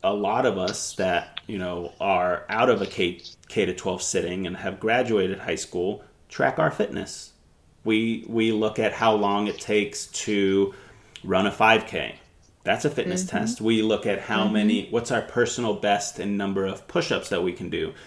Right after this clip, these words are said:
Speaker 1: And, you know, whether that's competitive or whether that's just kind of tracking every year you go for a long bike ride that's the same bike ride to make sure that you can continue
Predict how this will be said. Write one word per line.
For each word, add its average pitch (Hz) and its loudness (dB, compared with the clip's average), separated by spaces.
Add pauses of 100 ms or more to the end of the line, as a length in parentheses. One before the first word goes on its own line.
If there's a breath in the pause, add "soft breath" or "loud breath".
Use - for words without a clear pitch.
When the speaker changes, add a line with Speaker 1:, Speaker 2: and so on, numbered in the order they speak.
(260 loud breath)
Speaker 1:
And, 117 -2 (120)
you 127 0
know, 107 2
whether 110 4
that's 101 0
competitive 117 4
or 98 4
whether 104 2
that's 95 -4
just - -6
kind 117 -2
of 92 -4
tracking 98 -2 (420 loud breath)
every 107 2
year 110 6
you 95 0
go 95 2
for 95 -2
a 95 4
long 104 2
bike 98 0
ride 95 0
that's 90 -6
the 101 -8
same 104 0
bike 101 2
ride 95 0
to - -6
make 104 0
sure 113 2
that 104 2
you 92 -2
can - -10
continue 101 -2